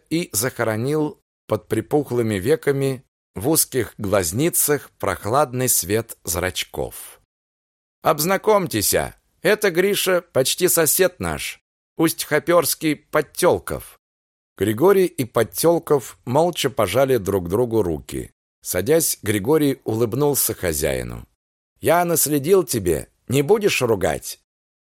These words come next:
«Не, не бойся, хозяйка затрет.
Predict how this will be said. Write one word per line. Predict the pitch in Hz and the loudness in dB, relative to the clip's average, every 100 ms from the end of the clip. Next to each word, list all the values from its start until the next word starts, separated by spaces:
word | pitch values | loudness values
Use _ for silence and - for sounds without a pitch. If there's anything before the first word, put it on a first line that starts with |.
| - | -8
«Не, | 139 220 220 185 | -2 2 2 2
не | 151 175 | 2 2
бойся, | 170 180 95 71 - - _ _ _ | 4 6 4 2 -4 -6 _ _ _
хозяйка | 180 180 202 190 - 139 | 0 2 4 4 4 2
затрет. | 147 143 110 80 62 - | 2 2 2 2 0 -12